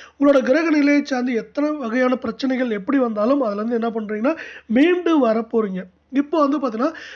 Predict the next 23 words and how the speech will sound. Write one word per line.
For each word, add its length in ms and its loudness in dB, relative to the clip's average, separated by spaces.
உங்களுக்கு 360 2
புதிய 380 2
புதிய 260 -2
ஆர்டர்கள் 480 2
வரப்போறப்பையும், 800 -4
நீங்க 400 2
வந்து 220 2
செஞ்ச 380 -2
பொருளை 340 0
விற்பனை 420 -2
செய்யறப்பையும் 560 -6
அதை 160 -6
வந்து 240 -2
உங்க 240 -2
கண்காணிப்புல 800 0
வச்சுக்கோங்க. 500 -8
அப்படி 320 0
உங்க 200 0
கண்காணிப்புல 760 0
வச்சுக்கிறப்ப 500 -4
தான் 160 0
வந்து 160 -6
பாத்தீங்கன்னா, 340 -4